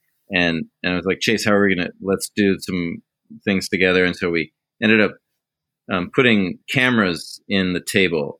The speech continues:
um, you know, with Chase curating where the cameras were, and, like, "Can, is, are, can we make the table a moment of broadcast?"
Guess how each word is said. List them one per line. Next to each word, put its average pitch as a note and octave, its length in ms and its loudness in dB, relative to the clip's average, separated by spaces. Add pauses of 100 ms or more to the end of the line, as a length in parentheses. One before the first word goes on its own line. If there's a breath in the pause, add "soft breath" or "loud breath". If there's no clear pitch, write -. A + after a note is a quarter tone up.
um, D#2+ 460 -6 (180)
you F#2 140 -4
know, D#2 140 -4
with E2 180 -4 (180)
Chase G#2 300 2
curating F2+ 400 2
where F2 100 -4
the D#2+ 220 -6
cameras F2+ 340 0
were, D#2 280 0
and, D2 160 -6
like, D#2 240 -12
"Can, F#2+ 220 -4
is, G2 180 -2 (140)
are, G#2 140 2
can A#2+ 140 0
we A#2+ 80 6
make A#2+ 140 2
the A#2+ 80 0
table G#2+ 400 2
a D#2+ 100 0 (580)
moment G#2+ 300 4
of E2 80 -4 (100)
broadcast?" - 800 -2